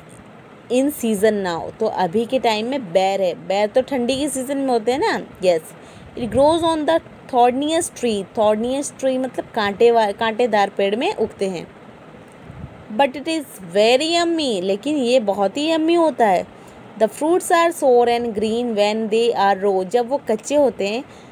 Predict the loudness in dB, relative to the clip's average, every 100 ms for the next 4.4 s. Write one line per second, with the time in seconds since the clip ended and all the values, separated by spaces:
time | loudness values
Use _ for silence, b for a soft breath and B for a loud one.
0 | B -10 -6 -6 -4 0 2 4 2 0
1 | 0 -4 0 4 4 2 -2 -2 -2 -4
2 | -4 -4 -4 -2 0 0 -4 -12 B B
3 | B -4 -2 -2 -4 -2 0 0 -2 2
4 | 4 4 0 -4